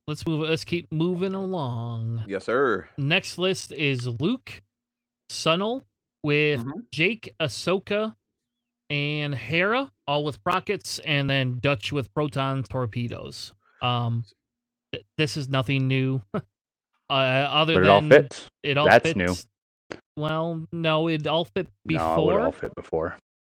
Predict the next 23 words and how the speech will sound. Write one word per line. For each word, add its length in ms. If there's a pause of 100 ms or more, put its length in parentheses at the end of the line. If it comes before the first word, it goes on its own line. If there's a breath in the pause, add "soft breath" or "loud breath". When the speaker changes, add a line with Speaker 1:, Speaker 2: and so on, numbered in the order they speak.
(140)
Speaker 1:
Yeah. 320 (100)
Speaker 2:
I 80
wanna 260
pull 280
up 180
Dutch 320
real 140
quick, 260
'cause 160
this 140
is 160
his 80
Speaker 1:
Ugh, 80
Speaker 2:
second 460
Speaker 1:
okay. 160
Speaker 2:
instance 360
in 80
the 100
top 280
sixteen. 420
Speaker 3:
The 80
Dutch, 320
Speaker 1:
Yep. 120